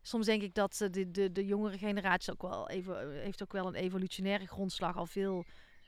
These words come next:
lichaamsbewuster is en spiritueler en, en er veel minder...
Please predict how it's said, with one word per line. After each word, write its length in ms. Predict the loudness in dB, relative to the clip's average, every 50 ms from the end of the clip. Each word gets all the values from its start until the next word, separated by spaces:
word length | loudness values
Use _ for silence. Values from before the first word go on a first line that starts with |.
| -20 -20 -20 -14
lichaamsbewuster 1040 | -10 -4 0 2 2 2 2 0 2 2 0 0 0 2 2 2 0 0 -2 0 0
is 160 | 0 0 0
en 80 | -2
spiritueler 920 | -4 -4 -2 -2 -2 -2 -2 0 2 4 6 6 6 6 6 4 2 2
en, 200 | 0 -2 -2 -2
en 160 | -2 -2 -2 -2
er 80 | 0
veel 260 | 2 4 6 8 8
minder... 540 | 8 8 8 8 8 6 4 4 2 0 -2